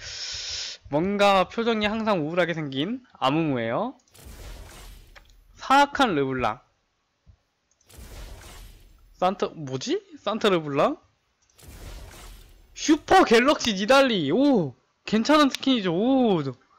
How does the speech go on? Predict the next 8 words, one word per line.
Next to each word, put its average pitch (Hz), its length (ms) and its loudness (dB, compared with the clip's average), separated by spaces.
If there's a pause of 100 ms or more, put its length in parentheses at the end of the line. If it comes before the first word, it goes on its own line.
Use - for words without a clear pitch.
(760)
니달리 254 380 4
요즘도 240 380 2
괜찮은 208 440 0
캐릭이라 214 880 0 (1040)
감사합니다. 226 880 0 (2000)
피피 294 420 -2
티니데 262 420 0
탈론. 180 500 0